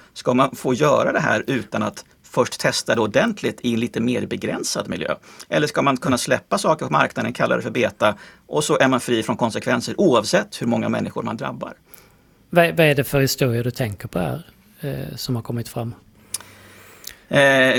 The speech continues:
Speaker 1: jag tänker ju, jag tänker ju främst på, eh, nu på, på den här Microsoft journal-, eh, nej, eh,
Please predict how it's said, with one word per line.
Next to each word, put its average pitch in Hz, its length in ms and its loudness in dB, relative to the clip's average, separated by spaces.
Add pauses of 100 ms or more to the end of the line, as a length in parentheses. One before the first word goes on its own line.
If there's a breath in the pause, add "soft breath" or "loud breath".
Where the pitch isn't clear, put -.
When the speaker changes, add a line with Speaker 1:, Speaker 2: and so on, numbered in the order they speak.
Speaker 1:
jag 147 480 6
tänker 131 300 2
ju, 117 60 4
jag 131 180 4
tänker 143 180 0
ju 113 60 0
främst 131 420 2
på, 104 400 2 (160)
eh, 98 760 -2 (180)
nu 104 420 2 (120)
på, - 240 4
på 117 320 4
den 104 200 -2
här 107 160 2
Microsoft 110 680 -2
journal-, 117 280 -2
eh, 123 100 -2 (120)
nej, 127 280 -2
eh, 113 260 -2